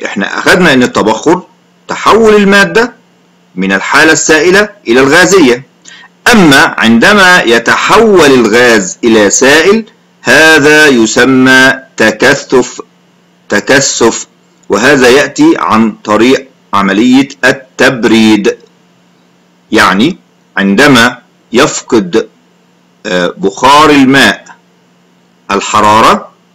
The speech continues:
عندما يفقد حرارة فيتحول من الحالة الغازية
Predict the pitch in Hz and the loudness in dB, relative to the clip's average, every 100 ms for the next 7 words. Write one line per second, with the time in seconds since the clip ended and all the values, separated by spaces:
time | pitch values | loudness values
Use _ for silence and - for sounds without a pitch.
0 | _ _ 92 92 113 113 104 123 - - | _ _ -10 -2 0 2 0 -2 -4 -6
1 | 104 107 127 165 180 - - - 90 90 | -2 0 2 2 -2 -10 -20 -12 -6 -4
2 | - - 143 190 180 175 170 - _ - | -4 -2 0 2 4 2 0 -8 _ -6
3 | - - 104 120 127 120 107 104 - _ | -2 -2 -2 -2 0 2 0 -2 -8 _
4 | _ _ _ - 101 95 120 165 151 165 | _ _ _ -4 -2 0 2 2 2 2
5 | 160 170 190 | 4 2 0